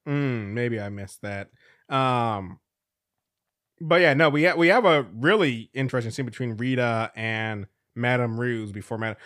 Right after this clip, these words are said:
So one is, I mean, actually before that, 'cause I've noticed everybody, do you have to wear a weird jumpsuit to time travel?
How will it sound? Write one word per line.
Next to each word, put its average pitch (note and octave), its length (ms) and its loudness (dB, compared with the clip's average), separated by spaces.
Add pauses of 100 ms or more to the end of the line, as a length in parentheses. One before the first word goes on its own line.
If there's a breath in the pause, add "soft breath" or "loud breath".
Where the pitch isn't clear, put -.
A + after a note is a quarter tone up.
So A3 100 4
one E4+ 180 8
is, A#3+ 280 6
I F#3 40 -2
mean, F3+ 160 4
actually F#3+ 220 4
before C#3+ 280 4
that, A#2+ 200 0 (280)
'cause F3 120 2
I've D#3+ 100 4
noticed F#3+ 200 2
everybody, C3+ 320 2 (260 soft breath)
do D3+ 80 0
you G#4+ 300 0 (300)
have F#3+ 340 2
to A#3 80 -2
wear A#3+ 540 2
a G3+ 80 0
weird F#3 460 0
jumpsuit F3 520 -2
to - 80 -12
time F#3 260 -4
travel? D4 440 -12